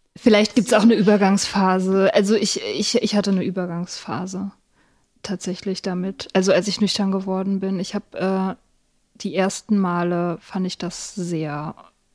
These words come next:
weird. Also jetzt auch nicht unbedingt unangenehm, aber mein Kopf ist halt tatsächlich die ganze Zeit mitgelaufen und hat nicht die Klappe gehalten und ich konnte mich nicht wirklich entspannen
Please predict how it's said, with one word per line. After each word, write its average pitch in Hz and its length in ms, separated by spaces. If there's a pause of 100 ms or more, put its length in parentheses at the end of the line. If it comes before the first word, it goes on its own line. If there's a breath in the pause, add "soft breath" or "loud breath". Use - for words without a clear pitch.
(240)
weird. 180 440
Also 208 220
jetzt 214 200
auch 214 120
nicht 214 140
unbedingt 202 380
unangenehm, 302 600
aber 185 220 (340 loud breath)
mein 185 120
Kopf - 200
ist 208 100
halt 202 120
tatsächlich 180 340
die 185 80
ganze 170 160
Zeit 180 100
mitgelaufen 214 680
und 175 160
hat 180 140
nicht 170 140
die 175 60
Klappe 208 280
gehalten 190 440
und 170 100
ich - 80
konnte 180 200
mich 175 180
nicht 180 200
wirklich 160 220
entspannen 170 560